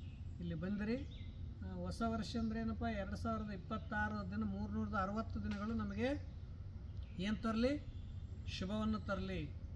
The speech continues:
ಮಂಗಲವನ್ನುಂಟು ಮಾಡಲಿ, ಯಶಸ್ವಿಯನ್ನುಂಟು ಮಾಡಲಿ,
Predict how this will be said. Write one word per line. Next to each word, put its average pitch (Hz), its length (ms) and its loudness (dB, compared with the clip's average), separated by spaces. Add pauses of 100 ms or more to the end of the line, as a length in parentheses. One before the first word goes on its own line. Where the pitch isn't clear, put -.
(320)
ಮಂಗಲವನ್ನುಂಟು 214 920 2
ಮಾಡಲಿ, 185 540 0 (440)
ಯಶಸ್ವಿಯನ್ನುಂಟು 226 880 4
ಮಾಡಲಿ, 190 600 0